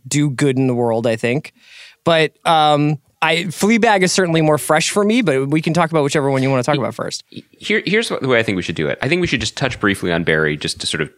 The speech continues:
Speaker 2: discuss it in its place in the firmament, what changed in the second season, because, uh, you know, I, other than the fact that I think both shows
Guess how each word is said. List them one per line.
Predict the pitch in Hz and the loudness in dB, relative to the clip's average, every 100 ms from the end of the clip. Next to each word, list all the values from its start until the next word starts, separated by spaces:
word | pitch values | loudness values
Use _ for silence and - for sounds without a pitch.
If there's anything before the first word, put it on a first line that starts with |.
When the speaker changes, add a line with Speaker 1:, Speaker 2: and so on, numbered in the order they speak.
| _ | _
Speaker 2:
discuss | - 76 87 76 | -8 -4 -4 -2
it | 80 73 _ _ | -4 -4 _ _
in | - | -4
its | 85 - | -4 -2
place | 90 85 | -4 -2
in | 82 | -4
the | |
firmament, | - 78 78 76 - | -4 -2 -2 -4 -4
what | 80 | -6
changed | - 78 78 | -4 -4 -4
in | 80 | -6
the | 76 | -4
second | - - | -4 -6
season, | 73 123 101 87 80 - - - _ | -6 -2 0 -2 -4 -10 -20 -20 _
because, | - 98 87 - _ _ _ _ _ _ _ _ _ _ _ | -2 0 0 -4 _ _ _ _ _ _ _ _ _ _ _
uh, | - - | -14 -4
you | 139 | -4
know, | - | -2
I, | 107 110 | 0 0
other | - 127 135 | 2 2 2
than | 123 | 2
the | 113 | 0
fact | 107 95 98 | 0 -2 0
that | 87 | 0
I | 82 | 0
think | 90 78 | -2 -2
both | 85 85 | 0 0
shows | - 87 82 82 - | 0 0 2 0 -6